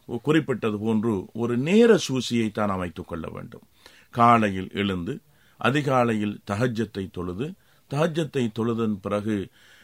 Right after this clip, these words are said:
சுபகு நேரம் வரை காத்திருந்து சுபகு தொழுகையை தொழுது, அதன் பிறகு காலை மாலை தஸ்பீஹ், காலைக்குரிய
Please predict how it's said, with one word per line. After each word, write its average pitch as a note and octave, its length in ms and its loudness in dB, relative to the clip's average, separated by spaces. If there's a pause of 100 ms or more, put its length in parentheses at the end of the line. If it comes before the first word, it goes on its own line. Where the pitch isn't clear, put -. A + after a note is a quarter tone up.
(200)
சுபகு F3+ 400 2
நேரம் B2+ 340 2
வரை G#2 240 0
காத்திருந்து G#2+ 760 -4
சுபகு F3 520 -2
தொழுகையை A2+ 480 -2
தொழுது, F#2+ 480 -4 (260)
அதன் E3+ 380 4
பிறகு A#2 540 -4 (340)
காலை D#3+ 500 -2
மாலை G#2 500 -2
தஸ்பீஹ், B2+ 480 0 (360)
காலைக்குரிய C#3 840 0